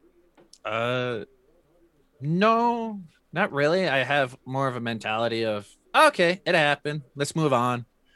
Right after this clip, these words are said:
Throw a new kit on, uh, keep moving, uh, try not to complain about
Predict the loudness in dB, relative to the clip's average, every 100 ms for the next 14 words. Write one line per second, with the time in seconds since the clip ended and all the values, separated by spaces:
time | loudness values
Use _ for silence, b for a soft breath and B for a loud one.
0 | b b _ _ _ -4 4 6 4 2
1 | 0 2 2 4 4 4 2 -2 -8 _
2 | _ _ _ _ -6 -2 -2 -4 -2 -2
3 | 2 4 4 2 -2 -4 -4 -6 -8 -6
4 | -2 -2 -2 -4 -8 -12 _ _ _ _
5 | -16 -4 -2 0 -2 -4 -6 -6 -6 -2
6 | -2 -2 -2 -2 -2